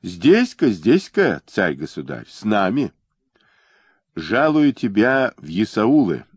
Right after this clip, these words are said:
взволнованно сказал Пугачев, вынул из кармана широких шаровар медаль и подал мастеру. «Носи, Исаул, в честь награждения за труды, за ловкость, за верность нам,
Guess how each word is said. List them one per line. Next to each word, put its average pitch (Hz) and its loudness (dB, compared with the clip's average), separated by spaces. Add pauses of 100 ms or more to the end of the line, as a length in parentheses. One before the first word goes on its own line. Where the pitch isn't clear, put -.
(160)
взволнованно 78 -4
сказал 71 -12
Пугачев, - -6 (480)
вынул 110 2
из - -6
кармана 92 -2
широких 87 -4
шаровар 78 -6
медаль 95 -4 (160)
и 95 -6
подал 87 -8
мастеру. 64 -16 (480)
«Носи, 151 -2 (200)
Исаул, 71 -10 (540)
в - -20
честь - 0
награждения 98 0
за 92 -2
труды, 85 -2 (200)
за 87 -6
ловкость, - -4
за 73 -6
верность 87 -4
нам, 73 -10